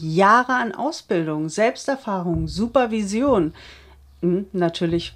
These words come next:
fast ausschließlich selbst finanziert. Also wenn ich mir überlege, wie viel Tausende Euros ich in meine Ausbildung gesteckt habe, dann kommt Fortbildung hinzu, Spezialisierungen hinzu, Vor- und Nachbereitung einer Sitzung. Ja, weil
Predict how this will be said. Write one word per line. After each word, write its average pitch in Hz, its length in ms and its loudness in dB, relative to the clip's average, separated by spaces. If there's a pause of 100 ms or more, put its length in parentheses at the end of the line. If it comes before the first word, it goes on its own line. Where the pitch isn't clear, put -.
(460)
fast - 320 -4
ausschließlich 160 580 -4
selbst 165 300 -2
finanziert. 170 680 -4
Also 156 300 -8
wenn 190 100 -2
ich 185 160 -8
mir 180 100 0
überlege, 180 480 -4
wie 175 140 -6
viel 175 160 -8
Tausende 302 600 0
Euros 190 440 0
ich - 180 -8
in 202 120 -4
meine 190 280 0
Ausbildung 170 460 -4
gesteckt - 440 -12
habe, - 280 -6 (400)
dann 196 120 -4
kommt 196 200 -2
Fortbildung 220 640 2
hinzu, 180 360 0
Spezialisierungen 202 1000 0
hinzu, 190 560 -2 (560)
Vor- 220 480 6
und 185 180 4
Nachbereitung 196 880 2
einer 202 380 0
Sitzung. 208 440 -6 (300)
Ja, 170 300 -2 (160)
weil 170 240 2